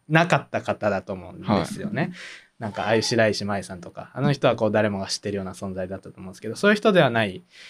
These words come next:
Speaker 1: うん。で、まあ、その人が主演をやってる映画で、で、その伊藤まりかさんっていうのが今結構き-、来てるというか、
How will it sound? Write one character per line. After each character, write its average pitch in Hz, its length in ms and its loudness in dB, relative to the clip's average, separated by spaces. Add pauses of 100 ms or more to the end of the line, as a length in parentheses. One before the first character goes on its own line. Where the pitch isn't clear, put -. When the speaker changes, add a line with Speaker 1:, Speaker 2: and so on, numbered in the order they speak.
(240)
Speaker 1:
う 139 100 -2
ん。 113 180 -4
で、 196 220 6
ま 196 80 6
あ、 180 60 6
そ 180 80 4
の 185 80 8
人 190 160 2
が 190 100 6
主 180 140 2
演 117 180 2
を 113 60 2
や 107 120 4
っ - 40 -6
て - 160 0
る 156 260 8
映 113 160 4
画 95 140 0
で、 113 340 4 (340)
で、 196 100 4
そ 214 120 2
の 202 140 4
伊 175 60 2
藤 240 140 4
ま 269 120 4
り 262 80 4
か 151 120 4
さ 123 160 2
ん 117 40 0
っ - 20 -2
て 120 140 -2
い - 20 2
う - 20 2
の 110 120 2
が 107 100 4
今 104 280 2
結 123 260 0
構 101 340 2 (480)
き-、 - 120 -16
来 - 160 -14
て 131 140 4
る 110 120 2
と - 160 -4
い 101 140 0
う 95 40 -8
か、 101 360 0